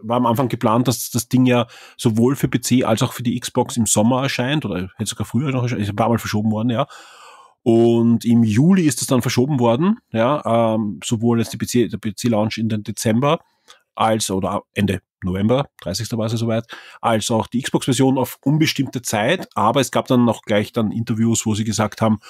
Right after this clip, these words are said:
kurz nach der P-C-Version, ja. Wie gesagt, wir haben eh, hab ich jetzt ja schon erzählt, wir haben ja Kontakt mit den Entwicklern,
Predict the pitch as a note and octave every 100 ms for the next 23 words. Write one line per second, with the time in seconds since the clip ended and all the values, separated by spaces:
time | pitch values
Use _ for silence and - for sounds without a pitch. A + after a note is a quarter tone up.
0 | - - - A#2+ G#2+ A2+ G2+ - E2+ F2
1 | - D#2 D#2+ D#2+ C3 - - - - G2+
2 | G#2 G#2+ A2+ A2+ C#3 A#2+ - G#2+ A2 A#2+
3 | B2 - A#2 A2+ G#2+ G#2 G#2+ - - A#2
4 | A2+ - A#2 B2+ B2